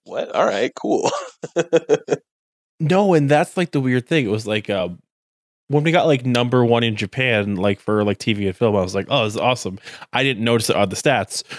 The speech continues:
Speaker 2: but when we got, like, number fourteen in, like, Ireland, like, it was, like, "Two or three hundred more people here than, like, last night. What happened?"
Speaker 1: <laughs>
Speaker 2: Like, and, like, I had to, like, play detective and be like, "Oh, what happened here?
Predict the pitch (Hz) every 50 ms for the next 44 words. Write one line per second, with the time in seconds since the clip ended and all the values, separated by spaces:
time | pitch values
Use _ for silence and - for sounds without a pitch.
0 | - _ _ - 113 127 123 120 127 120 131 123 - 101 120 110 - 117 113 110
1 | 113 113 110 117 110 - - 120 110 107 - - - 113 110 110 110 107 107 107
2 | 104 98 92 - - 95 95 107 110 110 95 95 95 92 92 92 95 95 92 95
3 | - - 98 95 - 98 92 92 _ _ _ _ _ _ _ _ _ _ _ _
4 | _ _ _ _ _ _ _ _ _ _ _ _ _ _ _ _ _ _ _ _
5 | _ - - - 135 147 156 156 - 147 131 139 135 127 123 123 113 98 - -
6 | 202 - - 190 127 107 101 101 98 95 - _ _ _ _ _ - - 113 -
7 | - 196 95 104 104 104 92 - - 196 98 - 123 110 110 110 - - - -
8 | - - - - - - _ _ _ - 113 113 113 - 120 - _ _ _ _
9 | - 143 131 131 127 117 127 123 123 - 120 107 101 - - - _ _ - -
10 | - 135 131 131 120 110 - - 120 120 - - 104 95 90 98 104 104 117 107
11 | 101 101 110 123 131 117 101 104 110 - 127 127 - - 107 98 - - 85 110
12 | 139 -